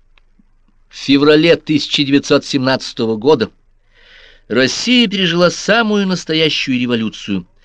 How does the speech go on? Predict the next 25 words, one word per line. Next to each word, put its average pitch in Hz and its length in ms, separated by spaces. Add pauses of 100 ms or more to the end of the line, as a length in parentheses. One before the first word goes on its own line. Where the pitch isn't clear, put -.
(220)
в - 60
том 113 240
смысле, 127 480
что 113 320
восстание, 110 960 (420)
положившее 101 500
конец 101 360
царизму, 113 500 (580)
возникло 196 540
стихийно, 107 600
хотя 87 180
и 98 80
не 113 140
без 120 180
толчка 131 540
со 151 160
стороны, 147 520 (680)
а 117 140
образованное 131 1000
в 104 40
результате 107 640
него 104 160
временное 98 480
правительство 139 640 (520)
получило 101 480